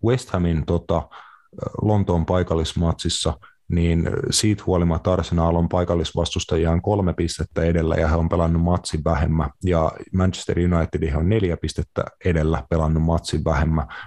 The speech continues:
Et Arsenal on niinku huikeassa asemassa nyt tota ma-, maaottelutauolle lähettäessä Valioliigassa ja niinku sitä on syytäkin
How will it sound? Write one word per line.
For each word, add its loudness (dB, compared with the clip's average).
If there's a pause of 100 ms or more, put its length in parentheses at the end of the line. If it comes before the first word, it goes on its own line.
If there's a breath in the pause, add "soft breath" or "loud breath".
Et -2 (160)
Arsenal 0
on 2
niinku 0
huikeassa 0
asemassa -2 (340)
nyt 0
tota 0 (400 loud breath)
ma-, -2 (200)
maaottelutauolle 2
lähettäessä -2 (560 loud breath)
Valioliigassa 0
ja 0 (480)
niinku 0
sitä 0
on 2
syytäkin -2